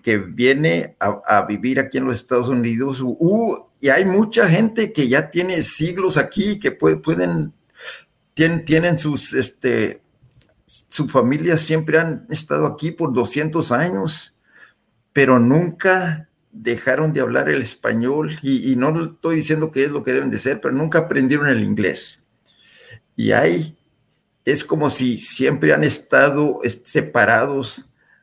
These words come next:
de la comunidad y no, no han, no han podido, este, lograr los beneficios de, de ser, de tener la, las libertades que tiene u-, un tejano, u-, u-, un, un ciudadano americano.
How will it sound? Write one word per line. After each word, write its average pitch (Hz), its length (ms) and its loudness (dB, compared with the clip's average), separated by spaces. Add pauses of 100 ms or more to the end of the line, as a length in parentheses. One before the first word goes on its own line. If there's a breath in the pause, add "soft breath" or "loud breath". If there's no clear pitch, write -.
(200)
de 117 180 -4
la 107 180 0
comunidad 110 840 -2
y 117 120 -8
no, 123 120 0
no 127 140 0
han, 113 240 -4
no 127 80 -2
han 131 220 -2
podido, 131 500 0
este, 117 300 -2
lograr 117 760 -2 (380 loud breath)
los 120 200 -4
beneficios 151 920 -4 (460)
de, 104 160 -6 (140)
de 113 140 -2
ser, 135 680 -2 (340)
de 123 160 -2
tener 120 380 0
la, 139 180 2
las 110 260 0
libertades 110 760 -2
que 120 140 -4
tiene 131 480 0
u-, 117 360 -4
un 123 200 -6
tejano, 120 600 -2
u-, 101 540 -8
u-, - 0 - (560)
un, 131 300 -6
un 143 280 2
ciudadano 123 560 4
americano. 139 720 0